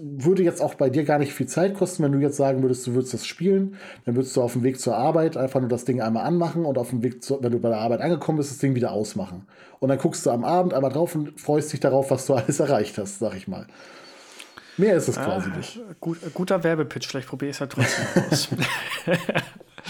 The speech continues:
Speaker 2: Äh, ja. Ansonsten, ich glaub, äh, ansonsten haben wir keine Apps vergessen, die es hier bei uns gibt. Es gibt ja noch Dragalia Lost.
Speaker 1: Das sagt
Speaker 2: Oder
Speaker 1: mir gar
Speaker 2: gibt's
Speaker 1: nix.
Speaker 2: Das gab's auch, das ist, glaub ich, auch nie hier in Europa erschienen oder in Deutschland zumindest nicht.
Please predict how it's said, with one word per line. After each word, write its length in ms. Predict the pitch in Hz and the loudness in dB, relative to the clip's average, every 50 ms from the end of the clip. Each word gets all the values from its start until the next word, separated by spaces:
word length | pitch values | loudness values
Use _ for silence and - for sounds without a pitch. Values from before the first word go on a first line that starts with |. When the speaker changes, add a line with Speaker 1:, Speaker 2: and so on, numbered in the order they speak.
| 202 196 196 180 180 185 180 180 175 175 170 180 180 - - | -6 -6 -6 -6 -6 -6 -6 -6 -6 -8 -10 -12 -12 -4 0
Speaker 2:
Äh, 400 | 180 170 160 156 147 139 131 123 | 2 4 4 4 4 2 0 0
ja. 380 | 127 160 147 127 113 - - - _ _ _ _ _ _ _ _ _ - _ _ _ _ _ - | 2 2 2 2 0 -2 -8 -14 _ _ _ _ _ _ _ _ _ -20 _ _ _ _ _ -8
Ansonsten, 520 | - 139 123 135 143 170 - - - 233 | -6 -4 -2 0 0 0 -2 -4 -4 -4
ich 120 | 208 - | -2 0
glaub, 220 | - 165 165 165 - - - - - - - _ _ _ | 0 0 0 -2 -8 -18 -20 -20 -20 -20 -20 _ _ _
äh, 60 | - | -14
ansonsten 460 | - 156 147 151 139 147 160 165 - | -10 -8 -6 -4 -2 -2 -2 -2 -2
haben 100 | - 185 | -2 -2
wir 80 | 175 170 | -2 -2
keine 340 | - - 156 170 196 185 - | -2 0 0 2 2 0 -2
Apps 240 | 175 170 - - - | -2 -4 -4 -4 -4
vergessen, 360 | - 156 170 170 - - 165 | -2 0 0 -2 0 -2 -4
die 60 | 165 | -4
es 80 | 160 - | -2 0
hier 120 | - 160 | -2 0
bei 100 | - 143 | -2 -4
uns 220 | - 170 180 - | -4 -4 -4 -2
gibt. 140 | - 139 127 | -2 -4 -4
Es 60 | - | -2
gibt 140 | - 165 160 | -4 0 0
ja 60 | 170 | 2
noch 140 | 160 156 - | 0 0 -2
Dragalia 640 | - - 139 139 127 143 139 143 151 151 147 139 131 | -2 -2 -2 0 0 2 2 2 2 2 0 0 2
Lost. 640 | 131 139 196 - - - - - - - - - _ _ _ _ _ _ _ | 0 0 0 -2 -4 -8 -8 -8 -10 -10 -10 -16 _ _ _ _ _ _ _
Speaker 1:
Das 160 | - 113 - | -6 -2 0
sagt 160 | - 143 110 - | 0 0 0 2
Speaker 2:
Oder 80 | - | 0
Speaker 1:
mir 80 | 131 - | 2 2
gar 180 | 131 117 107 | 2 2 2
Speaker 2:
gibt's 300 | 95 92 - - - - | 0 -2 -6 -8 -14 -14
Speaker 1:
nix. 40 | - - - - - - - _ | -16 -16 -18 -18 -18 -20 -6 _
Speaker 2:
Das 200 | 139 131 - - | -4 -4 0 2
gab's 340 | 151 143 170 180 - - | 2 2 2 2 0 -4
auch, 140 | 185 180 170 | -4 -4 -4
das 180 | - - 139 156 | -4 -4 -4 -4
ist, 240 | 180 180 - - - | -4 -6 -6 -6 -2
glaub 200 | 160 160 175 196 | 0 0 0 0
ich, 140 | 185 - - | -2 -4 -6
auch 180 | 170 - - | -6 -6 -4
nie 260 | - 156 170 196 220 220 | -2 -2 0 0 -2 -4
hier 460 | - - - 175 185 202 196 196 190 | -4 -6 -8 -4 -2 0 0 0 0
in 100 | - 180 | 0 0
Europa 380 | 175 170 160 175 180 - 175 | 0 0 0 -2 -4 -2 -4
erschienen 460 | 156 143 147 143 - - - 180 208 208 | -2 -2 -2 -2 -2 -2 -2 -2 -2 -2
oder 160 | 160 143 131 | -2 -2 -2
in 120 | 127 123 | -2 -4
Deutschland 440 | 123 123 143 - - - 226 220 214 | -4 -6 -6 -6 -6 -6 -6 -6 -6
zumindest 760 | - - 196 202 208 208 214 220 - - 214 202 208 - - | -6 -6 -6 -6 -4 -4 -6 -6 -6 -6 -8 -8 -8 -8 -6
nicht. 500 | 175 185 214 240 - - - - - - | -4 -6 -6 -6 -8 -12 -14 -14 -16 -16